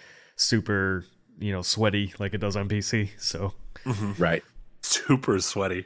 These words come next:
Speaker 2: I'm a big fan of the sweatiness in my games.
Speaker 1: <laughs>
Speaker 2: Uh, speaking of sweaty, uh, there's only, uh, w-, uh, one man who sweats and is close to my heart, and he's a large Italian man named Super Mario.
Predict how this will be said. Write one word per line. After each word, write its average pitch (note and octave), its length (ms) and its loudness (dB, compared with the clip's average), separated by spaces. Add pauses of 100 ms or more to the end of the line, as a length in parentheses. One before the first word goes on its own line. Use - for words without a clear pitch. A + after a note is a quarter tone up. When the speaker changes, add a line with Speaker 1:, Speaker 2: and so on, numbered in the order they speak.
(140)
Speaker 2:
I'm E3 100 0
a - 20 0
big C#3+ 180 4
fan C3 220 4
of G#2+ 180 2
the B2 220 2
sweatiness A2 580 2
in G#2+ 60 -2
my G2 80 4
games. F#2+ 360 0
Speaker 1:
<laughs> - 40 -18 (920)
Speaker 2:
Uh, G#2 600 4
speaking - 340 2
of F2+ 60 2
sweaty, G2+ 520 4 (200)
uh, G2+ 260 8
there's B2 260 4
only, C3 280 6 (120)
uh, G#2 260 6
w-, A#2+ 280 -8
uh, G#2 240 6
one A#2 300 6
man G2 400 6
who A2+ 80 6
sweats - 400 4
and F#2+ 80 2
is F2+ 80 2
close G#2 200 2
to - 60 0
my G2+ 100 4
heart, G2 320 4
and F#2+ 160 2
he's G2 300 2
a F2+ 140 4
large F#2+ 240 4
Italian F#2+ 360 4
man F2 200 4
named F2 180 0
Super - 240 -2
Mario. C3+ 380 4